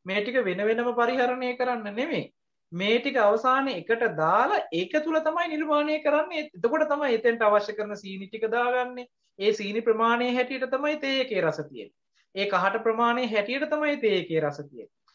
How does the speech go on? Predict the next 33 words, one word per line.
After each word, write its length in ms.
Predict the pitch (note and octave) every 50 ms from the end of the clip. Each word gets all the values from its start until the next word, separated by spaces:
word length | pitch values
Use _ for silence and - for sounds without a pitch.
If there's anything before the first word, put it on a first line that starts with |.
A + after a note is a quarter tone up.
| _ _ _
එතකොට 280 | F3+ G3 G#3 G#3 G#3 G#3
ඒ 120 | G3+ G3+
ඉඟුරු 260 | F3+ F3 F3+ A3+ A#3 A3+
ප්‍රමාණයේ 480 | A#3+ A#3 A#3 A#3+ A#3+ A#3+ A#3+ A#3+ A#3
හැටියට 380 | G#3 G3+ G3 A#3 A#3+ B3 A#3+ A#3+
තමයි 280 | C4 B3+ C4 C4+ C4+
තේ 180 | C4 C4 B3 A#3+
එකේ 200 | A#3 A3+ G3+ F3+
රස 180 | E3+ E3+ D#3+ -
තියෙන්නේ. 360 | D#3+ - - C3+ A#2 G2+ - _ _ _ _ _ _ _ _ _ _ -
ඒ 120 | G3 G3+
උණු 160 | F#3+ F#3 G3 G#3
වතුරේ, 500 | G#3+ G#3+ G#3+ A3 A3+ A3+ A3 G#3 G#3 - - _ _
උණු 180 | _ F3+ F#3+ G3+
වතුර 260 | G#3 G#3 G#3 G#3 G#3
රස්නේ 380 | G3 F3+ F3 E3+ - - G3+ G3+
වැඩිද 300 | G3 G3 F#3+ G#3+ G#3 G#3
එහෙම 420 | G#3+ G#3+ G#3 G3+ G3+ - F3+ F3+
නැතිනම් 420 | F#3+ F#3+ F#3+ F#3+ G3 G3 G3+ G3+ F#3+
සීතලද 520 | - G3 G3 F#3 - G#3+ G#3 A3 G#3 G3+ G#3+
කියන 260 | G#3 A3+ A3 A3 A3
තැන 240 | A3 A3+ A3 A3 A3
තමයි 280 | A3 A3+ A3 A#3 A#3 A#3
ඒ 120 | A3+ A3
රේ-, 300 | A3 A3 A3 A3+ A#3+ A#3+ -
තේ 240 | _ - G3+ G3+ G#3+
එකේ 220 | A3 A3 A#3+ A#3
තියෙන 260 | A3 A#3 A#3+ B3 B3 D4 - - _ _ _ _ _ _ _ -
ඒ 120 | G3+ G#3
ස්වභාවය 560 | G#3 A3+ A3 A3+ B3+ B3 B3+ G3+ F#3 F3 D#3+
ගන්න 320 | D3+ D#3+ D#3 D3 C#3+ C#3 C#3+
පුළුවන්කම 360 | C#3+ C3+ C3+ C3+ C3 C3 _
තියෙන්නේ. 380 | B2+ B2 A#2+ A#2 _ _ _